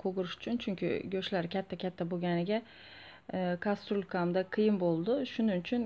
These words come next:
go'shtlarni olib qo'yaman, sabzisi yana ham bemalol ko'girilsin deb. Undan keyin suv quyayotganda yana go'shtlarni solib, suyini quyamiz. Bu arada teflon, e, kastrulkada, men har doim aytaman, teflon kastrulka ham sog'ligimizga zarar, ham, e,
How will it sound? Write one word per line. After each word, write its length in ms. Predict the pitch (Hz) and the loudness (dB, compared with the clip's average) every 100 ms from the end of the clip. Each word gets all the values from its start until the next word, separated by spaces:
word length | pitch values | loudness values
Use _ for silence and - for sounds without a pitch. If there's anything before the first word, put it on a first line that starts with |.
| 208 | 0
go'shtlarni 480 | 220 214 208 185 185 | 0 2 0 2 0
olib 140 | 220 - | -2 0
qo'yaman, 420 | 208 170 208 262 - | 2 2 2 -2 -2
sabzisi 480 | 196 185 175 185 180 | 0 0 0 0 2
yana 160 | 180 | 2
ham 140 | 165 170 | 2 2
bemalol 400 | 180 170 165 170 175 | 2 2 0 -2 -2
ko'girilsin 520 | 175 170 165 - 180 | -2 -2 -4 -4 -2
deb. 100 | 262 | 0
Undan 320 | 233 185 170 | 2 2 0
keyin 160 | 170 170 | -2 -2
suv 100 | - 196 | -4 -2
quyayotganda 560 | 190 170 170 165 175 196 | 2 2 2 0 2 2
yana 160 | 175 175 | 2 2
go'shtlarni 500 | 175 - 165 165 170 - | 0 -2 0 2 0 0
solib, 440 | 175 233 - - - - - - - - - | 0 0 -6 -20 -20 -18 -18 -18 -18 -18 -18
suyini 380 | - 220 214 180 190 | 4 6 8 6 4
quyamiz. 440 | 175 196 269 233 | 4 6 4 6
Bu 60 | 254 | 8
arada 340 | 254 254 262 262 240 - | 8 8 6 4 2 0
teflon, 500 | 254 262 254 262 269 - - - - - - | 0 6 6 8 4 0 -20 -20 -20 -10 -2
e, 80 | 190 180 180 180 180 - - | 2 2 2 2 2 2 4
kastrulkada, 800 | 214 214 - 247 240 226 233 240 - | 4 4 2 2 4 4 4 4 4
men 200 | 220 214 | 6 8
har 240 | 233 254 | 8 10
doim 220 | 247 190 | 8 6
aytaman, 420 | 180 185 175 170 170 | 4 2 2 4 2
teflon 380 | 208 - 202 196 | -2 -2 0 0
kastrulka 600 | 196 185 - 185 196 196 | -2 -2 -6 -4 -2 -2
ham 120 | 196 | -2
sog'ligimizga 720 | - 196 190 185 185 180 208 | 2 4 4 0 -2 0 0
zarar, 340 | 190 175 180 180 | 2 2 2 0
ham, 340 | 190 190 196 - - - - - | 0 -2 -4 -12 -14 -14 -14 -14
e, 140 | - | -2